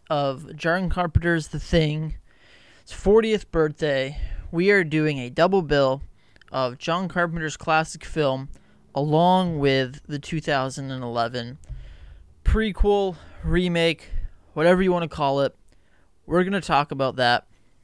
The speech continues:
And, you know, this is, this is an important day 'cause not only is John Carpenter probably my favorite director, he's obviously the most influential for me.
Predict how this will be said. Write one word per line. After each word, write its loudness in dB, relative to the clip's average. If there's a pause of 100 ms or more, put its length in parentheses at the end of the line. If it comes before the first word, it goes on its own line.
(1000)
And, -4
you 0
know, 2 (320)
this 0
is, -2 (100)
this -12
is -8
an -4
important 0
day 2 (380)
'cause 0 (1120)
not 2
only 2
is -8
John -2
Carpenter -2 (800)
probably 0
my -2
favorite -4
director, -2 (540)
he's -6
obviously -2
the -2
most 2
influential 0
for -6
me. -4